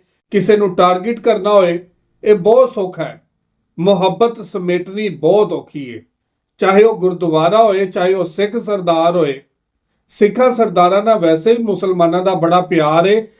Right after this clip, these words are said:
ਲੇਕਿਨ ਕੁਝ ਸ਼ਰਾਰਤੀ ਲੋਕ ਇਸ ਮੁਹੱਬਤ ਨੂੰ ਖਤਮ ਕਰਨ ਵਾਸਤੇ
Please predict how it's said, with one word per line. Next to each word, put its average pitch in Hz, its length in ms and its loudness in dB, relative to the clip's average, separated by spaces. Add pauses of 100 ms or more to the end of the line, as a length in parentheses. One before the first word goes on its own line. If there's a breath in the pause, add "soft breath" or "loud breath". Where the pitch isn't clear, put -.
ਲੇਕਿਨ 208 440 0
ਕੁਝ 233 360 -2
ਸ਼ਰਾਰਤੀ 190 640 0
ਲੋਕ 175 580 2 (180)
ਇਸ 208 220 2
ਮੁਹੱਬਤ 208 600 0
ਨੂੰ 220 200 -4
ਖਤਮ 247 400 0
ਕਰਨ 226 280 0
ਵਾਸਤੇ 170 640 -2